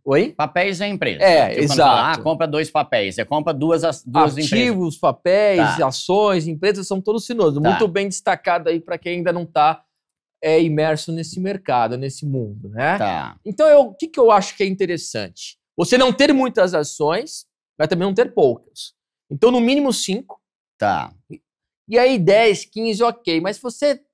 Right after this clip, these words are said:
Speaker 1: vê, às vezes, cliente, é um seguidor, que tem cem papéis,
Speaker 2: Hum.
Speaker 1: duzentos, aí tá muito
Speaker 2: E
Speaker 1: diversificado.
Speaker 2: uma merrequinha de nada em cada.
Speaker 1: Você acaba se perdendo, você acaba não conseguindo acompanhar.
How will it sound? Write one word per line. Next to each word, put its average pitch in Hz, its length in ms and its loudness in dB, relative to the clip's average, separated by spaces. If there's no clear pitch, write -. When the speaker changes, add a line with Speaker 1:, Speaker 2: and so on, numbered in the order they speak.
Speaker 1:
vê, 196 380 4
às 165 160 4
vezes, 185 220 0
cliente, 185 600 -4
é 143 60 0
um 139 60 -8
seguidor, 151 520 0
que 220 120 -6
tem 233 180 -6
cem 277 260 -6
papéis, - 760 -6
Speaker 2:
Hum. 165 60 -6
Speaker 1:
duzentos, 156 720 -2
aí 254 120 4
tá 294 140 4
muito 262 220 2
Speaker 2:
E 277 40 -2
Speaker 1:
diversificado. 208 640 2
Speaker 2:
uma 190 40 4
merrequinha 160 580 0
de 165 140 -4
nada 170 320 -2
em 180 80 -4
cada. 90 380 -2
Speaker 1:
Você 226 180 2
acaba 277 300 2
se - 160 -8
perdendo, 185 720 2
você 190 240 0
acaba 226 260 2
não 233 80 0
conseguindo 220 380 -2
acompanhar. 175 920 -2